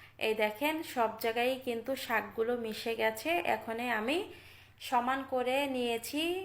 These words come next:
খুদের ভাতগুলো। এবার একটা ঢাকনা দিয়ে ঢেকে দশ মিনিট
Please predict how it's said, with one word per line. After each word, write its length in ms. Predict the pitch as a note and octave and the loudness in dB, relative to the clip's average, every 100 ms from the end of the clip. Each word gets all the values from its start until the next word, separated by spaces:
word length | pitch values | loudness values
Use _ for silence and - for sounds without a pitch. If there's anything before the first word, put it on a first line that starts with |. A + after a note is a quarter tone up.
| F#4 - - | -8 -18 -10
খুদের 300 | A#3+ A3+ A#3+ | -4 0 -2
ভাতগুলো। 640 | A#3+ A#3+ A3+ A3 A3+ B3+ E4 - - | 2 0 0 -4 0 2 0 -2 -2
এবার 160 | B3+ B3+ | 0 0
একটা 220 | C4 C#4 | 2 0
ঢাকনা 420 | B3+ A#3 A3 A#3 A3+ | 2 -2 -2 0 0
দিয়ে 200 | B3+ C4+ C4 | 2 0 0
ঢেকে 240 | A#3+ C4+ A3 G#3+ | 0 0 0 0
দশ 180 | G#3+ - A#3 | 0 -2 -6
মিনিট 320 | A#3+ D4 | -2 0